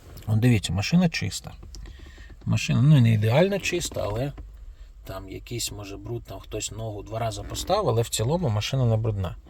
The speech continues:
От на таких поверхнях все добре. Але тепер подивіться на... Скло.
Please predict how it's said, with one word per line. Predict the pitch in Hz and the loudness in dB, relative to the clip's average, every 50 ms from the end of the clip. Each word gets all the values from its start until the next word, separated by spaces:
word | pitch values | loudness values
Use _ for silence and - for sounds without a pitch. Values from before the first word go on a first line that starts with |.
| - - - - - - - - - - - - - - - - - - - | -20 -18 -18 -16 -18 -18 -18 -18 -18 -18 -18 -18 -20 -20 -20 -20 -20 -10 -4
От | - 95 92 - | -2 -2 -2 0
на | 104 104 101 | 0 0 0
таких | 107 107 - - 156 - | 0 0 0 0 -2 0
поверхнях | - - 98 101 113 139 147 - - 127 123 - - | 0 0 4 6 4 4 4 2 -2 -4 -4 -4 -4
все | - - - - 113 | -8 -6 -4 -4 -2
добре. | 117 113 98 92 - - - - - - - - - - - | 0 2 0 0 0 -4 -14 -14 -16 -18 -20 -18 -18 -14 -8
Але | - 101 104 107 135 139 | -6 -4 -2 -2 -2 -2
тепер | - 135 - 123 123 127 | -4 -2 2 4 2 4
подивіться | - - 110 101 104 101 104 110 113 - - - 113 110 107 - - - - - - - - - - - - - - - - - - - - - - - - - - - | 4 -2 -2 -2 0 -2 -2 -2 -2 -2 -2 0 -2 -2 -2 -6 -12 -20 -20 -20 -18 -18 -16 -16 -14 -16 -16 -16 -16 -18 -18 -20 -20 -20 -20 -20 -20 -20 -20 -18 -12 -8
на... | 104 101 101 104 107 110 113 113 113 110 - - - - - - - - - - - - - - - - - - - - - - - - - | -6 -4 -2 -2 0 0 0 0 -2 -2 -6 -12 -20 -20 -20 -20 -20 -20 -18 -20 -20 -20 -20 -20 -20 -20 -20 -18 -18 -18 -18 -20 -20 -16 -12
Скло. | - - - - - - 123 127 123 110 90 | -10 -10 -10 -8 -4 -2 0 2 2 2 0